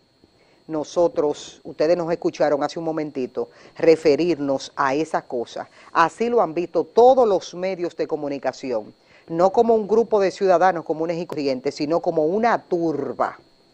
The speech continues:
para que ustedes tengan todo ese aspecto pendiente. Le voy a decir rápidamente algunas informaciones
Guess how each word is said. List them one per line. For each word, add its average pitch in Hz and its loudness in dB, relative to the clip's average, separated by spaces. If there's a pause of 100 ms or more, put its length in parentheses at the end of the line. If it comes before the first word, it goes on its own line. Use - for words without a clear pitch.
(360)
para 160 4
que 165 -6
ustedes 170 -2
tengan 151 2
todo 180 2
ese 165 0
aspecto 143 -2
pendiente. 107 -4 (220)
Le 165 8
voy 202 8
a 254 6
decir 233 4
rápidamente 220 0 (1300)
algunas 196 4
informaciones 220 2